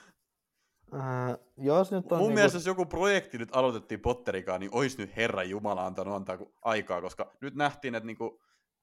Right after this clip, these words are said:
Speaker 2: tai ollaan nähty, että mitä Arsenalissa ollaan esimerkiksi saatu aikaa, kun Arteta on ollut siellä peräs-, peräsimessä. Et kyllähän se alkuun näytti aika huonolta, tai no, ei nyt mitenkään ehkä ihan näin huonolta, mut tota, ei niitä hyviä tuloksia tullut, mut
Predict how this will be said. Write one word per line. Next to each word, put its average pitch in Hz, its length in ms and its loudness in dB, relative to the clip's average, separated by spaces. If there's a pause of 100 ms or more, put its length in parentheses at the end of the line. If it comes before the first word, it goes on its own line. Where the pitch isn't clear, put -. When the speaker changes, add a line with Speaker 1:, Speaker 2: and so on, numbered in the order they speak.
(160)
Speaker 2:
tai 113 180 0
ollaan 117 380 4
nähty, 117 380 0
että 101 160 -6
mitä 110 300 2
Arsenalissa 95 500 -2
ollaan 85 180 -10
esimerkiksi 85 280 -14
saatu 82 220 -10
aikaa, 80 280 -12
kun 76 180 -18
Arteta 87 460 -6
on 64 60 -12
ollut 67 140 -18
siellä - 160 -18
peräs-, - 340 -16 (100)
peräsimessä. - 540 -16
Et 107 80 -14
kyllähän 127 240 2
se 135 80 0
alkuun 131 400 4
näytti 113 300 -2
aika 87 200 -2
huonolta, 90 460 -2 (180)
tai 92 120 -4
no, - 220 -12 (640)
ei 71 160 -12
nyt 64 200 -20
mitenkään 87 380 -10
ehkä 92 200 -8
ihan 95 200 -2
näin 117 360 2
huonolta, 87 480 -4
mut 90 200 -10
tota, 90 300 -6
ei 104 120 -4
niitä 98 220 -8
hyviä 117 220 -2
tuloksia 90 400 -6
tullut, 95 420 -6
mut 139 140 -18